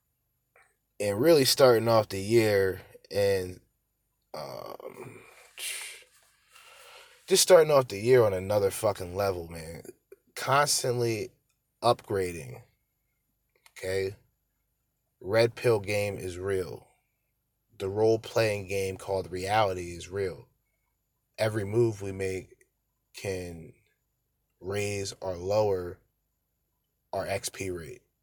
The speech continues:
It can raise and lower our, um, abilities and our awareness and our intelligence and longevity, our wisdom. I,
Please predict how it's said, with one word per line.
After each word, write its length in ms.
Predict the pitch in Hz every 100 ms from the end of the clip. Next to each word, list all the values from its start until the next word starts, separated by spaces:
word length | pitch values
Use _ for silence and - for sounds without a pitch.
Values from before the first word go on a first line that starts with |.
| _ _ _ _
It 140 | 104
can 200 | 104 92
raise 360 | 95 98 98 95
and 180 | 90 90
lower 480 | 98 101 92 87 - _ _ _ _ _ _ _ _ -
our, 720 | 95 92 90 90 85 80 - _ _ 82
um, 320 | 76 65 - -
abilities 920 | 90 82 107 101 92 87 82 82 - _ _ _ _ - - 95
and 160 | 98
our 320 | 98 101 95 87
awareness 840 | 87 90 104 101 90 82 - - _ _ _ _ _ -
and 120 | 95
our 320 | 92 98 98
intelligence 800 | 87 87 110 107 92 87 78 - _ _ _ _ _ _ _ _ _ _ _ _ _ _ _ _ _ -
and 340 | 104 104 95
longevity, 720 | 95 92 87 104 110 101 92 -
our 260 | 92 90
wisdom. 500 | 87 104 98 85 78 _ _ _ _ _ _ _ _ _ _ _ _ _ _ _ _ _ _ _ _ _ -
I, 420 | 139 175 175 147